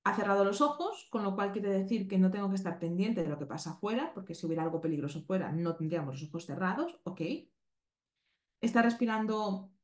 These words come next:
poniendo atención solo en la respiración, lo que quiere decir que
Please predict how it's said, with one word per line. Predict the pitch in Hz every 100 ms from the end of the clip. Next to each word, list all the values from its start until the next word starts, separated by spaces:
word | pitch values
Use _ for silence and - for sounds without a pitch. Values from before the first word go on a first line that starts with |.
| _ -
poniendo | 247 240
atención | 247 220 214 240
solo | 233 214
en | 202
la | 180
respiración, | 175 - 156 190 233 349
lo | 349
que | 196
quiere | 190 202
decir | 196 190 208 262 -
que | - 190 339